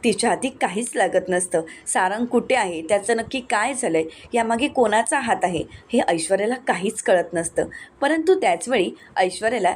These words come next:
एक मेसेज येतो. ऐश्वर्या म्हणते, "आता कोणाचा मेसेज आलाय आणि तोही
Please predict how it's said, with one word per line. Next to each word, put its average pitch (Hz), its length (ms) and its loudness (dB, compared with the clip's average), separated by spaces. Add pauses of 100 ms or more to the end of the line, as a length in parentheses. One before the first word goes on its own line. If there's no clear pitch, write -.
एक 311 200 0
मेसेज 185 380 2
येतो. 160 300 -2 (240)
ऐश्वर्या 180 420 0
म्हणते, 233 360 -2 (180)
"आता 214 220 0
कोणाचा 349 360 2
मेसेज 233 380 0
आलाय 170 180 0 (280)
आणि 220 240 0
तोही 202 260 4